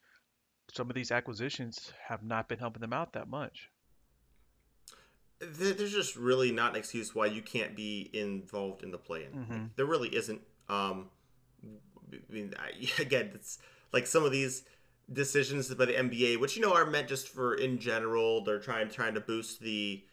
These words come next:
Speaker 2: um, you know, make certain things matter more, and, uh, you know, trying to make teams have, you know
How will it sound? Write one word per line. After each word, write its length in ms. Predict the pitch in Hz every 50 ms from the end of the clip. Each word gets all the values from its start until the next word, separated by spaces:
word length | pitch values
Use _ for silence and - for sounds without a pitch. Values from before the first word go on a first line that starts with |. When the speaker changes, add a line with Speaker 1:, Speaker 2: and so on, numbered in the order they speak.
| _ _ _ _ -
Speaker 2:
um, 580 | - 101 101 98 98 98 95 92 92 92 95 - -
you 80 | 107
know, 140 | 92 82 - - -
make 260 | 104 113 120 117 117
certain 320 | - - 127 110 117 117 107
things 320 | - 120 113 113 110 98
matter 340 | 104 110 113 117 113 110 104
more, 520 | 101 104 104 110 110 110 110 110 110 107
and, 200 | 101 92 90 87 - - _ _ _ _ -
uh, 380 | 92 92 92 90 90 90 90 87 85
you 80 | 90
know, 220 | 90 87 82 82 - - _ _ _ _ _ - - - - - - _
trying 280 | - - 113 107 107 107
to 420 | - - 107 104 101 101 98 95 95 - _ _ _ _ _ _ _ _ _
make 380 | - 113 113 117 117 113 117 -
teams 480 | - - 120 117 113 113 110 107 - -
have, 360 | 117 113 113 107 - - - -
you 100 | - 110
know 120 | 95 92